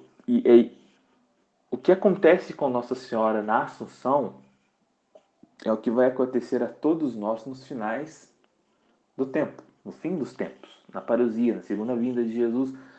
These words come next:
onde os mortos ressuscitarão, seja aqueles que estão no céu, seja aqueles que estão no inferno. Por quê? Qual a razão disso? A razão disso é que nós, seres humanos, somos corpo e alma.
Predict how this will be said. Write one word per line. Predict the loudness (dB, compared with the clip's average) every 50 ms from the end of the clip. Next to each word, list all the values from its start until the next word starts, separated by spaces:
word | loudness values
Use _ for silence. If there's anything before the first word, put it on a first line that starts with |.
| -20 -20 -16 -10
onde | -6 -4 -2 -2 -2
os | -2 0
mortos | 2 4 4 4 4 0 -4
ressuscitarão, | -6 -6 -6 -6 -8 -12 -10 -6 -2 0 0 2 2 2 0 -2 -6 -12 -20 _ _ _ _ _ _ _ _ _ _ _ _ _ _ _ _ _ _ _ _ _ _ _ _ _ _ _ _ _ _ _ _ _ _ _ _ _ _
seja | -10 -10 -10
aqueles | -4 0 0 0 0 0 -4
que | -16
estão | -14 -8 -6 -6 -6
no | -6
céu, | -6 -2 0 0 0
seja | 0 -2 -6 -6 -6
aqueles | -6 -4 -4 -4 -4 -4 -6
que | -8 -10
estão | -10 -8 -8 -8 -6 -6
no | -6 -8
inferno. | -8 -6 -4 -4 -4 -4 -6 -12 -20 _ _ _ _ _ _ _ _ _ _ _ _ _ _ _ _ _ _ _ _ _ _ _ _ _ _ _ _ _ _
Por | 0 0 0 2
quê? | 2 0
Qual | 4 6 6 6
a | 8
razão | 6 4 4 4 2 0 0
disso? | 0 0 -2 -2 -2 -4
A | -4
razão | -2 -2 0 0 -2 -2 -2
disso | -2 -2 -2 -2 -4
é |
que | -4 -4 -2 -2 0 0 -2 -4 -10 -20 _ _ _ _ _ _ _ _ _ _ -4
nós, | 2 4 4 4 4
seres | 2 -2 0 2 2 2 2
humanos, | 0 -2 -2 -2 -4 -6 -8
somos | -8 -8 -8 -8 -8 -10 -14 -16
corpo | -6 0 2 4 4 2 0 -2
e | -2 2
alma. | 6 6 6 4 2 -2 -8 -12